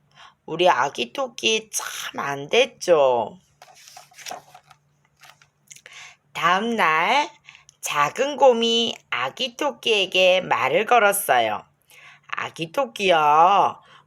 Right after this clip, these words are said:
우리 친구 할래? 내 꿀 나눠줄게.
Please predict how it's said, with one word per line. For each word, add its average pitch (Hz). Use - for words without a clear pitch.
우리 156
친구 190
할래? 247
내 143
꿀 226
나눠줄게. 156